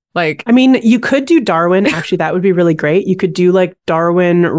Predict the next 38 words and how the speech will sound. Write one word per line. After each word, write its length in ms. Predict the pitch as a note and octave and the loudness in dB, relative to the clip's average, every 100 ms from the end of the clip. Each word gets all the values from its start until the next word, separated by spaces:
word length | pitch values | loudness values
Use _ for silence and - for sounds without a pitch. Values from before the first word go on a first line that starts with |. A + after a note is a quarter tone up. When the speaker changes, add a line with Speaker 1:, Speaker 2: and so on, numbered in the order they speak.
| E3 | -2
Speaker 1:
He's 180 | D#3+ E4+ | 0 0
my 80 | G4 | 0
Speaker 2:
raging 100 | F3 | -2
Speaker 1:
first 120 | D#3+ F3 | -2 -4
Speaker 2:
with 100 | D#3+ | -4
the, 60 | |
Speaker 1:
choice. 80 | E3+ | -2
Speaker 2:
like, 340 | E3 D#3 - - - | -2 -2 -6 -18 -6
animal 380 | F3+ F#3 G3 F#3 | -2 0 2 0
barbarian, 760 | E3 E3 D#3 D#3 E3+ G3 G#3 | -2 -2 -2 0 2 2 2
but 120 | F3+ | 0
also 480 | - E3 - F3 E3+ | -2 -4 -2 0 0
mix 300 | E3 E3+ - | 2 -2 0
in 80 | F#3 | 0
with 80 | G3 | 0
a 40 | |
Speaker 1:
Yeah. 120 | F#3 E3+ | -2 -2
Speaker 2:
little 160 | F3 | 0
bit 140 | F3+ F3+ | 0 -2
of 100 | D3 | -4
druid. 380 | D#3+ E3 G3 G3 | -2 0 0 0
So 140 | F#3 | 0
he's 160 | E3 - | 0 0
got 220 | D#3+ D#3 | -6 -4
that 160 | D#3+ | -8
hardcore 600 | - E3 D#3+ - F3 D#3+ - | -6 -6 -6 -4 -2 -2 0
moon 280 | E3 D#3+ E3 | 0 2 0
druid 360 | E3+ D#3+ D#3 | 0 -2 -4
beast 260 | - D#3+ - | -6 -4 -2
shape 320 | A#3+ A#3+ - | 0 -2 -2
going 320 | C4 C4 C4 | 0 2 2
on. 280 | C4+ C#4+ D4+ | 2 2 2
Speaker 1:
Yeah, 520 | B3 - D#4+ D#4 A#3 | 0 0 -2 0 -2
he's 240 | G3 B3+ - | 0 -2 -2
definitely, 400 | A3 A#3+ G3+ G3 | -4 -4 -2 0
like, 220 | E3+ D#3+ - | -2 -4 -6
barbarian 560 | E3+ D3 C#3+ C#3 C#3+ | -4 -2 0 0 -2
druid. 380 | C#3 A#2+ F2+ | -2 -2 -2